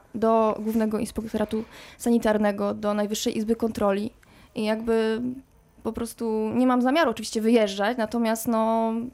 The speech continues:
nie, nie wyobrażam sobie, żeby teraz szczepić swoje drugie dziecko i narażać je na te same zaburzenia rozwoju, które ma moja córka. Nadal ma osiem lat i jest po prostu niepełnosprawna,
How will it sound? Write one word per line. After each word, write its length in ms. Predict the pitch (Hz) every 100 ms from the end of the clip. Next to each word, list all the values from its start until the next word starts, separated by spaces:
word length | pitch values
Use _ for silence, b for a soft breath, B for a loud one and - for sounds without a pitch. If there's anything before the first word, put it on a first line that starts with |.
| - _ _ _ -
nie, 220 | 240 233
nie 120 | 262
wyobrażam 420 | 247 240 247 233
sobie, 280 | 196 208 208
żeby 180 | 214 214
teraz 260 | 226 214 -
szczepić 280 | 240 220
swoje 220 | - 233 220
drugie 220 | 226 233
dziecko 300 | 214 - 311
i 100 | 285
narażać 480 | 285 269 262 254 233
je 60 |
na 120 | 240
te 100 | 226
same 320 | 240 262 262 247 B B B
zaburzenia 420 | 240 233 233 226
rozwoju, 420 | 220 214 214 208 - -
które 180 | 214 214
ma 120 | 208
moja 200 | 208 202
córka. 360 | - 254 220 214 -
Nadal 340 | 220 214 208 -
ma 120 | 220 214
osiem 300 | 240 285 233
lat 280 | 220 220 -
i 140 | 220
jest 160 | 214 214
po 60 | 226
prostu 220 | 208 -
niepełnosprawna, 640 | 214 220 214 - 214 214